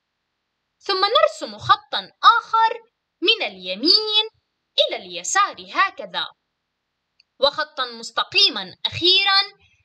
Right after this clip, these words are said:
مائلًا من اليسار إلى اليمين من الأعلى هكذا،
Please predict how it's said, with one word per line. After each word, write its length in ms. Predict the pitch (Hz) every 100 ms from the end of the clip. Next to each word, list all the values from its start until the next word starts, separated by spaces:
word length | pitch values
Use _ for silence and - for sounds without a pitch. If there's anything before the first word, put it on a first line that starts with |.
| _
مائلًا 560 | 339 480 523 - 233 202
من 280 | 208 339 359
اليسار 960 | 233 190 170 185 370 392 403 403 403 - _ _ _ _ -
إلى 200 | 440 320
اليمين 760 | 196 185 185 262 370 381 392 403 - _ _ _ -
من 200 | 320 240
الأعلى 640 | 180 - 330 359 403 427 453 427
هكذا، 600 | 359 359 359 349 349 359